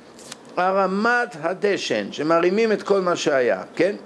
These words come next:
זה מצווה מאה שלושים ואחד. מצווה מאה שלושים ושתיים, כן? מצוות הדלקת אש על המזבח בכל יום.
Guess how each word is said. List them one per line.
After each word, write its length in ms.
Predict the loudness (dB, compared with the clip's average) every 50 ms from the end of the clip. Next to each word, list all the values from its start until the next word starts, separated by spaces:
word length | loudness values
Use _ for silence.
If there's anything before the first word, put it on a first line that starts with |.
| -18 -20 -20 -20 -20 -20 -18 -18 -18 -18 -16 -14 -12 -12 -12 -12 -12 -14 -10 -4
זה 200 | 0 2 2 4
מצווה 560 | 4 2 0 0 0 2 2 4 4 2 2 0
מאה 500 | -2 -2 0 0 2 2 2 2 0 -2 -4 -6 -12 -20 -20 -20 -16
שלושים 480 | -10 -2 0 0 0 0 0 0 0 2
ואחד. 440 | 2 2 2 2 2 0 0 0 0 -2 -4
מצווה 320 | -8 -6 -2 0 0 0
מאה 200 | 2 2 2 2
שלושים 320 | 2 0 -2 0 0 -2 0
ושתיים, 600 | 0 0 0 0 0 0 0 0 -2 -2 -4 -6 -8 -12 -16 -20 -20 -18 -18 -18 -18 -18 -16 -18 -16 -16 -16 -16 -16 -16 -14 -14 -14 -14 -12 -6 -2
כן? 220 | 0 0 0 0 -2 -4 -10 -16 -16 -16 -6 0 2
מצוות 580 | 2 4 2 2 0 0 2 2 2 2 2
הדלקת 600 | 0 0 2 2 2 2 2 2 0 0 0 -2 -4
אש 340 | -2 0 0 0 0 -2
על 180 | -2 0 2 2
המזבח 680 | 2 2 0 0 -2 -2 0 0 2 2 2 0 -2 -2
בכל 320 | -4 -4 -2 0 0 0 0 0
יום. 340 | 2 2 2 0 -2 -6